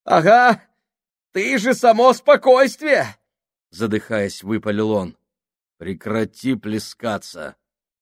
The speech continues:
Просто ложись на спину, как я. Жилет удержит, а шум привлечёт внимание».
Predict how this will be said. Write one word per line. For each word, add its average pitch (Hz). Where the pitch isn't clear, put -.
Просто 120
ложись 110
на 131
спину, 120
как 120
я. 98
Жилет 104
удержит, 120
а 113
шум 165
привлечёт 123
внимание». 104